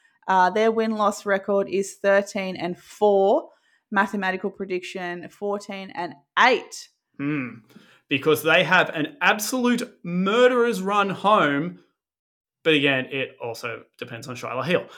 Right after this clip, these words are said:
Speaker 2: Uh, so they play Hills in their final game of the season on June twenty-fifth. But before that, they've got to play Comet, or I think it's Manly this weekend, then Norths,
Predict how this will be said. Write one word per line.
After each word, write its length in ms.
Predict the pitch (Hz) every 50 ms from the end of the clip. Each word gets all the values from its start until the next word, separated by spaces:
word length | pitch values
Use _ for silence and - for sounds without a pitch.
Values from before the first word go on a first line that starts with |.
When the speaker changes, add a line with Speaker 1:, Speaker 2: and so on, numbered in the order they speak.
| - - - -
Speaker 2:
Uh, 180 | 170 165 160
so 160 | 160 - 202
they 100 | 202 214
play 220 | 214 214 254 262 233
Hills 400 | 160 190 214 202 202 202 196 196
in 180 | 196 185 170
their 120 | 170 165 151
final 480 | 156 - - 170 165 175 175 175 175
game 260 | 147 160 156 143 135 131
of 120 | 131 120
the 80 | 135 131
season 420 | - - 131 123 127 127 160 165
on 180 | - 131 131 127
June 220 | 123 139 135 127
twenty-fifth. 800 | 120 - 139 127 123 120 - - 135 127 147 143 - - - _ _ _ _ _ _ _ _ _ _ _ _ _ _
But 320 | - 139 139 139 135 - -
before 400 | 147 135 - - 170 175 180 -
that, 260 | 170 165 156 156 - -
they've 160 | 147 139 123
got 140 | - 147 143
to 80 | 139
play 420 | 139 - 147 139 131 131 131 127 - - _ _ _
Comet, 400 | - - 202 220 226 226 226 226 -
or 180 | 165 143 139
I 40 | 156
think 140 | 151 190 185
it's 120 | 165 -
Manly 360 | 175 165 175 190 196 190 180 170
this 240 | 170 165 160 - -
weekend, 580 | 165 160 151 - 160 156 165 208 254 269 - - _ _ _ _ _ _ _ _ _ _ _ _
then 280 | - 156 170 190 185 175
Norths, 680 | 170 156 147 143 143 160 185 185 - - - - _